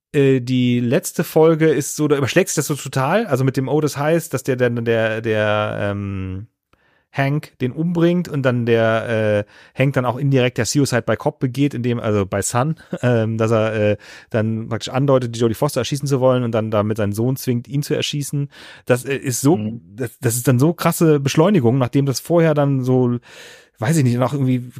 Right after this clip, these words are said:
Speaker 1: fast Zeit, gefühlt Zeit verschwendet wurde, so. Also auch so, hätten ja theoretisch auch
Speaker 2: Mhm.
Speaker 1: schon, weißt du, ich hab's Gefühl, dass, dass der Eisblock, dass die, der Corpsicle, äh, da in diesem Eishockey, äh, äh, in diese, auf dem Eishockeyspielfeld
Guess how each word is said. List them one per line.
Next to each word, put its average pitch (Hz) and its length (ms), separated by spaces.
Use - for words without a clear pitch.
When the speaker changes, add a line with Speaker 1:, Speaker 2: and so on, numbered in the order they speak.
Speaker 1:
fast - 360
Zeit, 139 320
gefühlt 139 260
Zeit 156 220
verschwendet 95 500
wurde, 90 320
so. 92 220
Also 101 160
auch 117 180
so, 117 300
hätten 143 220
ja 139 100
theoretisch 135 480
auch 135 140
Speaker 2:
Mhm. 113 40
Speaker 1:
schon, 135 280
weißt 135 240
du, 131 280
ich 139 120
hab's - 160
Gefühl, 151 320
dass, 139 160
dass 131 180
der 127 180
Eisblock, 139 480
dass 127 160
die, 123 300
der 117 160
Corpsicle, 127 800
äh, - 160
da 123 300
in 120 80
diesem 117 200
Eishockey, 120 540
äh, 104 800
äh, 101 40
in 104 100
diese, 101 200
auf 110 160
dem 113 120
Eishockeyspielfeld 117 1120